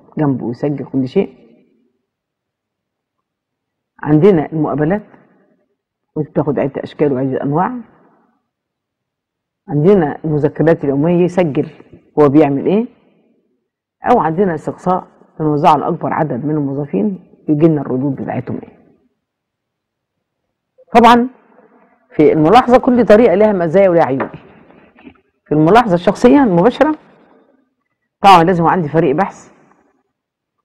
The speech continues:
زي ما قلت، يكون متدرب على ال-، تسجيل البيانات ويسجل بياناته أول بأول، وعنده خبرة في هذا المجال. آه، ما يدخلش أي جوانب شخصية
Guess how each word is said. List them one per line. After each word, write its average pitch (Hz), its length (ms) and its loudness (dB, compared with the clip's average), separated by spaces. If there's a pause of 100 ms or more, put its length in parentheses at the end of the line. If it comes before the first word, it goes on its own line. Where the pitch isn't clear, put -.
(180)
زي 147 140 -2
ما 131 120 0
قلت، 143 100 -6
يكون 156 260 2
متدرب 156 400 2
على 131 200 -6
ال-، 131 320 -8 (600)
تسجيل 147 300 2
البيانات 143 440 -2 (840)
ويسجل 156 360 0
بياناته 143 360 -4
أول 143 200 -2
بأول، 180 340 0 (760)
وعنده 160 500 2
خبرة 143 460 -4 (360)
في 143 120 -4
هذا 151 180 0
المجال. 151 460 -2 (840)
آه، 135 640 -4
ما 143 160 -4
يدخلش 160 460 -2
أي 180 220 2
جوانب 156 320 0
شخصية 143 520 -2